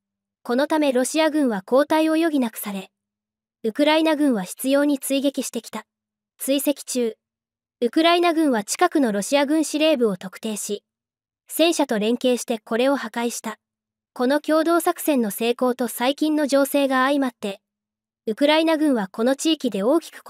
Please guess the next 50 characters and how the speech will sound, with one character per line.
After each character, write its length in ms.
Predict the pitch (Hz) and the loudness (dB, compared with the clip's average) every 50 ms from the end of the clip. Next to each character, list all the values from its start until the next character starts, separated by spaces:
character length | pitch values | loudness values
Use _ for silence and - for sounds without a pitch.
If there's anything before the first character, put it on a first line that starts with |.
| 220 - | -4 -2
異 80 | 277 | 0
な 80 | 302 311 | 2 2
る 120 | 302 269 | 0 0
地 200 | - - 269 277 | -2 -2 -2 -2
位 60 | 262 | 0
を 80 | 226 202 | 0 -2
占 160 | - - 226 | -2 -4 -2
め 120 | 226 247 262 | 0 0 2
る 80 | 269 | 2
よ 120 | 254 240 226 | 0 0 0
う 40 | |
に 120 | 220 208 190 | -2 -2 -4
な 100 | 185 190 | -6 -8
っ 20 | - | -10
た。 160 | - 185 180 - _ _ _ _ _ _ _ _ _ | -14 -16 -16 -16 _ _ _ _ _ _ _ _ _
そ 180 | - - - 247 | -10 -6 -2 -2
の 140 | 254 294 311 | 0 0 0
一 120 | 320 302 - | -2 -2 -2
方 180 | - 339 339 302 | -2 0 0 2
で、 220 | 262 226 208 208 _ _ _ _ _ _ _ _ _ _ _ | 0 -2 -4 -6 _ _ _ _ _ _ _ _ _ _ _
こ 100 | - 254 262 | -2 0 2
の 100 | 311 320 | 2 2
地 200 | - - 381 370 | 2 2 2 2
域 160 | - - 311 | 2 2 2
に 120 | 277 240 | 4 2
お 80 | 202 196 | 2 0
け 140 | - 233 233 | 0 2 2
る 100 | 240 233 | 4 4
ロ 100 | 254 269 | 4 2
シ 160 | - - 302 | 2 0 0
ア 60 | 277 | 0
の 100 | 247 220 | 0 0
優 240 | 196 190 202 226 254 | 0 0 0 2 2
位 60 | 269 | 0
性 240 | 247 - 262 247 233 | 0 0 0 0 0
が 100 | 240 233 | 0 -2
深 240 | - - - 269 285 | -4 -4 -2 -2 -2
刻 240 | - 320 - 320 302 | 0 0 0 2 0
に 120 | 302 285 | 0 0
疑 120 | 247 269 | 0 0
問 180 | 269 302 320 311 | 2 2 0 -2
視 120 | - - | -4 -6
さ 120 | - - 214 | -8 -6 -4
れ 100 | 226 233 | -2 0
る 100 | 247 254 | 0 2
よ 140 | 262 262 254 | 2 2 0
う 40 | |
に 100 | 240 220 | 0 0
な 140 | 202 196 202 | -2 -2 -4
り、 160 | 196 185 - | -6 -8 -10